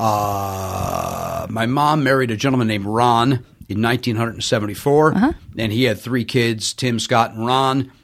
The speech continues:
Speaker 1: and then my mom and dad had me and my brother Mike.
Speaker 2: Ron Junior.
Speaker 1: Pardon?
Speaker 2: I said Ron Junior.
Speaker 1: No, it is not.
Speaker 2: It's not?
Speaker 1: No, d-, uh, different middle names.
Speaker 2: Oh, you have to have the same middle
Speaker 1: Yeah.
Speaker 2: name.
Speaker 1: I'm a junior.
Speaker 2: You are?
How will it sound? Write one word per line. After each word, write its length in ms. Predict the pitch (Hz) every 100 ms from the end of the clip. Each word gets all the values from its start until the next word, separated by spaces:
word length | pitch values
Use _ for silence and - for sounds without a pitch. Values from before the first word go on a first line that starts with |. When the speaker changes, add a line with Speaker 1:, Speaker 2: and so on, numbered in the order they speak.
| -
Speaker 1:
and 220 | 107 110
then 160 | 110 107
my 200 | 107 107
mom 280 | 107 107 104
and 80 |
dad 200 | 101 104
had 160 | 95 95
me 100 | 98
and 80 | 98
my 80 | 95
brother 240 | 95 90
Mike. 360 | 92 - - - -
Speaker 2:
Ron 160 | 180
Junior. 340 | 175 220 202 185 _ _ _ _ _ _ _ _ _
Speaker 1:
Pardon? 320 | 113 160 185 _ _ -
Speaker 2:
I 60 |
said 160 | 196 190
Ron 200 | 190 180
Junior. 300 | 170 175 180
Speaker 1:
No, 100 | 147
it 60 | 143
is 120 | 113
not. 180 | - - _ _ -
Speaker 2:
It's 140 | 214
not? 240 | 220 262 -
Speaker 1:
No, 220 | 113 - -
d-, 80 | 135
uh, 100 | 113
different 240 | 127 117
middle 160 | 110 104
names. 280 | 107 123 - _ _ _ _ -
Speaker 2:
Oh, 640 | - 214 247 277 277 277 269
you 120 | 269
have 100 | 269
to 60 | 277
have 100 | 262
the 80 | 254
same 260 | 262 247
middle 260 | 247 302 320
Speaker 1:
Yeah. 100 | 269
Speaker 2:
name. 300 | 233 208 180
Speaker 1:
I'm 120 | 294
a 40 |
junior. 360 | 202 139 82 - _ _ _ -
Speaker 2:
You 180 | 277
are? 120 | 311